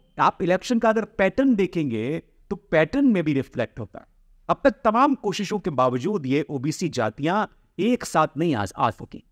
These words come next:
जिन्होंने नायकों को साथ दिया, उनके साथ चले। इसमें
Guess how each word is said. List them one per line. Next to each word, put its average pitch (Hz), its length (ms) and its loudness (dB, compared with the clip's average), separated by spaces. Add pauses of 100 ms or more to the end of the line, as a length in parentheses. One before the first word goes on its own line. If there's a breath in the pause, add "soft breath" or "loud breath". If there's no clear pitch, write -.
(680)
जिन्होंने 156 260 0
नायकों 127 340 0
को 175 100 -6
साथ 160 200 2
दिया, 170 220 0
उनके 127 240 -2
साथ 107 180 -12
चले। - 400 -20 (440)
इसमें 220 240 0